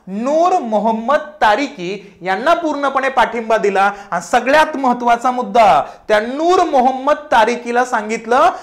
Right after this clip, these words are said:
"बाबा, तू काय कर आता, प्रॉपरली त्या देशामध्ये मॉडर्नायझेशन आण, खूप भयंकर आधुनिकतेला सुरुवात कर." सगळ्यात महत्त्वाचा मुद्दा, जर तुम्ही आता सध्याला सोशल मीडियावरती खूप जास्त फोटो बघत असाल पहा,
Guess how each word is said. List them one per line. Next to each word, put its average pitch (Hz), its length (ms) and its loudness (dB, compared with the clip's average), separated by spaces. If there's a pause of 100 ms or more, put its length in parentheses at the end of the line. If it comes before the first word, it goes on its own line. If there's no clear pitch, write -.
(140)
"बाबा, 202 220 2
तू 247 200 -2
काय 277 360 2
कर 302 220 4
आता, 269 220 2
प्रॉपरली 262 640 2
त्या 311 180 0
देशामध्ये 226 800 0 (320)
मॉडर्नायझेशन 247 840 0
आण, 170 160 -2 (580)
खूप 180 460 2
भयंकर 311 460 4
आधुनिकतेला 247 840 0
सुरुवात 208 420 0
कर." 175 420 -2 (440)
सगळ्यात 269 460 2
महत्त्वाचा 226 500 0
मुद्दा, 202 440 0 (280)
जर 240 240 2
तुम्ही 262 280 -4
आता 247 280 2
सध्याला 240 420 2
सोशल 254 340 0
मीडियावरती 247 680 0
खूप 262 200 -2
जास्त 240 300 0 (120)
फोटो 254 260 2
बघत 247 260 2
असाल 208 240 0
पहा, 160 220 2